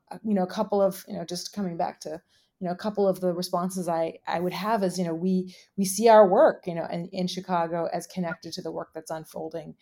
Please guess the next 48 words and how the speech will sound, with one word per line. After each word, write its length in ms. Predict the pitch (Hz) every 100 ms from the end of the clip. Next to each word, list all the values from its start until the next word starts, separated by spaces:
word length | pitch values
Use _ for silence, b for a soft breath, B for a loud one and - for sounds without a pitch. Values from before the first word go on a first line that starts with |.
| b b -
you 80 | 160
know, 180 | 156 170
in, 440 | 170 156 151 156
um, 380 | 160 151 147 156 _ B B B _
you 80 | 165
know, 160 | 156 -
in 160 | 185 160
Halifax, 880 | 156 151 160 - 156 147 151 -
in 100 | 170
Brisbane, 680 | 156 175 170 - 160 156 156
in 120 | 175 160
the 80 |
U 200 | 156 170
K, 420 | 180 170 151 147 170
in 120 | 160
Johannesburg, 1000 | 160 151 156 156 160 - - 156 156 151
in 140 | 156
São 260 | - 156 160
Paulo, 560 | 156 151 160 156 151 B B B -
you 100 | 165
know, 220 | 151 147
in, 320 | 190 165 160 151 B B B _
in 160 | 185
Oakland. 520 | 196 185 - 165 160 -
I 40 |
mean, 220 | 175 175
they're, 300 | 175 175 180 185 170 -
they're, 560 | 185 180 175 165 165 -
uh, 420 | 165 156 - - -
the 100 | 277
project 440 | - 196 196 190
is, 180 | 165 -
you 80 | 175
know, 60 |
really 380 | 170 175 175 180 180
reminding 500 | 170 170 180 180 170
us 120 | -
of 100 | 160
these 160 | 170 160
interconnections, 760 | 170 - 196 214 - 175 175
and 200 | 175 170
also 320 | - 185 202
reminding 440 | 185 180 175 180 180
us 120 | 175
that 140 | -
we 80 | 156
have 200 | 165 170 -
to, 180 | 180